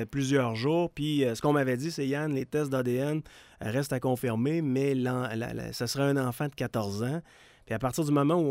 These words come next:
on se l'est confié, toi puis moi, toi, tu m'as dit, « C'est une grosse erreur qu'ils ont faite là, là, d'impliquer un, un enfant de quatorze ans parce que c'est le début de la fin. »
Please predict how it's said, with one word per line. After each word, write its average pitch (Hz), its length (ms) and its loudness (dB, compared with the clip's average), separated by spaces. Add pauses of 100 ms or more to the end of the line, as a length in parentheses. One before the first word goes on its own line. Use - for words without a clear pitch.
on 123 40 -4
se 123 140 -6
l'est 123 180 2
confié, 123 320 -2
toi 151 120 -2
puis 120 120 -6
moi, 143 220 0
toi, 143 100 -4
tu 135 120 -6
m'as 123 100 0
dit, « 143 400 -2
C'est - 180 -18
une 117 120 -2
grosse 123 260 0
erreur 123 380 -4
qu'ils 113 100 -6
ont 107 80 -2
faite 104 240 -6
là, 123 220 -2
là, 120 120 -4
d'impliquer 117 460 -4
un, 117 180 -2
un 110 160 -2
enfant 113 200 -4
de 120 40 -10
quatorze 110 380 -6
ans 143 100 -4
parce 120 140 -10
que - 80 -10
c'est 120 140 -4
le 113 80 -2
début 120 240 0
de 127 40 2
la 117 120 0
fin. » 151 220 -6